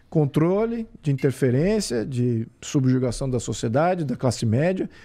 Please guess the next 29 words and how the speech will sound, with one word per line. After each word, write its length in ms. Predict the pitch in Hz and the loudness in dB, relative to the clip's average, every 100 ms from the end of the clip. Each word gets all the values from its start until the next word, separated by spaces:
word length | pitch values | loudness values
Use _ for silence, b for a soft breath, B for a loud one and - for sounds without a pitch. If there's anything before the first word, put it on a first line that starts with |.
| B | B
porque 220 | 160 - 165 | -2 2 2
eles 180 | 160 151 | 2 2
nunca 400 | 175 220 - 254 | 2 2 -2 -4
tiveram 440 | 226 196 175 180 | -2 2 2 2
essa 200 | 160 175 | 0 0
referência, 500 | 175 196 175 139 131 | -2 0 0 0 0
eles 140 | 123 | 0
nunca 240 | 127 151 - | 0 0 -2
tiveram 400 | - 127 143 262 | -2 0 0 0
Estado 300 | - 135 131 | -4 -6 -4
de 100 | 135 | -4
Direito. 420 | 143 139 117 - b b b b b | 0 0 -2 -8 b b b b b
Eles 180 | 117 120 | 0 2
nu-, 80 | 151 | 0
nunca 300 | 139 180 190 | 2 2 2
vão 180 | 156 165 - - | 2 0 -2 -4
exportar 600 | - - 147 - 151 143 | -2 2 0 2 -2 -2
esse 160 | - | -4
valor. 380 | 151 160 127 117 - B B B B B | -2 0 0 -2 -10 B B B B B
Então, 100 | - | 0
eles 100 | 127 | 0
estão 120 | 127 147 | 2 0
fazendo 340 | 151 131 139 | 2 2 2
acordos 360 | 123 - 139 123 | 2 2 2 2
bilaterais 540 | 127 120 131 123 120 | 0 0 0 0 0
já 80 | 117 | 0
com 100 | 139 | -2
o 20 | |
Brasil 440 | 127 131 120 180 | 0 2 2 -2